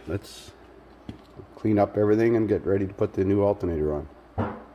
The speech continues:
So this is the replacement alternator I'm putting on, and we're gonna compare the replacement one with the original. Well, the two alternators look the same.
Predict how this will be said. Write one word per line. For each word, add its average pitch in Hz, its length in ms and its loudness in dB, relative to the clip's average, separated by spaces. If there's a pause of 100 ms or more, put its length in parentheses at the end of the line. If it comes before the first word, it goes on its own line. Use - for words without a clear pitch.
(460)
So 92 160 -2
this 95 200 0
is 92 140 4
the 90 100 2
replacement 90 560 2
alternator 90 480 2
I'm 87 140 0
putting 87 320 2
on, 104 340 0 (920)
and 87 240 0
we're 85 80 2
gonna 87 140 2
compare 90 480 2
the 82 340 4
replacement 82 600 2
one 82 200 4
with 80 140 2
the 80 80 0
original. 78 460 2 (760)
Well, 92 200 2
the 87 100 0
two 92 220 0
alternators 82 560 2
look 78 200 0
the 76 80 -4
same. 85 420 0